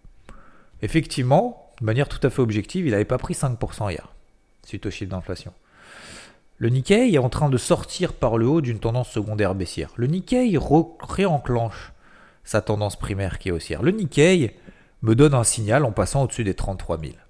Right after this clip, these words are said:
Le Nikkei est à trente-trois mille cent cinquante. Je suis à cent cinquante points sur le Nikkei près ? Non. J'ai mon potentiel qui est cool. La configuration est magnifique. Ça fait plusieurs jours que j'en parle. Je vous ai dit en plus en début de semaine,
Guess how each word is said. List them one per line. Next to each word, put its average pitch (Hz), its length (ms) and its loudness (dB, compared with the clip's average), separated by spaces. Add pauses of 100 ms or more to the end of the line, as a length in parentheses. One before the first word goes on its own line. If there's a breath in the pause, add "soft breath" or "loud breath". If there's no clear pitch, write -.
(640 loud breath)
Le 104 120 0
Nikkei 151 360 4
est 131 120 0
à 113 60 4
trente-trois 151 500 0
mille 143 180 -2
cent 123 200 -6
cinquante. - 560 -12 (260)
Je - 80 -20
suis 123 80 -2
à 110 60 0
cent 147 140 -4
cinquante 123 400 -4
points 151 140 -2
sur 135 120 -6
le 113 60 -4
Nikkei 104 260 -2
près ? 139 280 -4 (480)
Non. 101 260 -4 (880 loud breath)
J'ai 110 140 -2
mon 113 120 2
potentiel 135 520 0
qui - 100 -4
est 101 60 -2
cool. 101 280 -4 (460 soft breath)
La 110 160 4
configuration 135 760 2
est 110 60 2
magnifique. 101 680 -6 (840 soft breath)
Ça - 160 0
fait 127 160 0
plusieurs 143 420 0
jours 127 180 -2
que 123 140 0
j'en 101 180 -2
parle. 95 300 -4 (400 loud breath)
Je 101 100 -2
vous 123 240 4
ai 135 60 6
dit 147 180 2
en 127 100 4
plus 131 220 -4
en 107 100 -4
début 104 220 0
de 107 60 -10
semaine, 107 480 -2